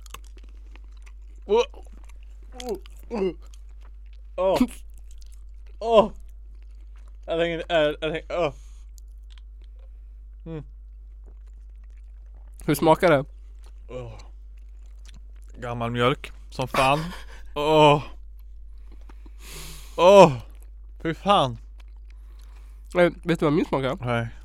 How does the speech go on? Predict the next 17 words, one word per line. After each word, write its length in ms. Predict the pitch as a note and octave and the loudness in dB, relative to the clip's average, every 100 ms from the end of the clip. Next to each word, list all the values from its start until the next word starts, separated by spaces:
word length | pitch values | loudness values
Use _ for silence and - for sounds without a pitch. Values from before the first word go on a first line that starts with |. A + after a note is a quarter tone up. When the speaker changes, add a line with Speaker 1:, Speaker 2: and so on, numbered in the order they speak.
| - - - | -16 -16 -4
Speaker 2:
Tutti 240 | - D#3+ D#3 | -2 0 8
frutti. 400 | G3 - - G3 - - - - - - | 8 8 6 6 4 -4 -14 -14 -14 -8
Speaker 1:
Åh. 240 | - C#3 - - - - - - - - - - - - - C#4+ C#4 - - - - - - | 0 2 0 -8 -16 -20 -20 -20 -20 -20 -20 -20 -20 -20 -18 -14 -14 -14 -18 -20 -20 -20 -2
Åh, 520 | G#3+ G3 F#3+ F3+ D#3+ | 6 10 12 12 12
vad 100 | D3 | 12
äckligt 160 | C#3+ - | 8 2
det 100 | C3 B2 | 0 2
där 60 | |
var. 180 | A#2+ A#2+ - - - - - - - - - - - - - - - - | 2 0 -4 -12 -14 -16 -18 -18 -18 -18 -18 -18 -18 -18 -18 -18 -18 -14
Jag 120 | A#2 | -4
tog 160 | D3 D3 | -2 0
en 160 | D3+ D3+ | 0 0
tugga, 320 | - B2+ C3 | -2 -2 -2
sen 120 | B2 | -4
svalde 300 | A2+ A#2+ A#2+ | -2 0 2
den 80 | B2 | 0
hel. 220 | B2+ A2+ | -2 -4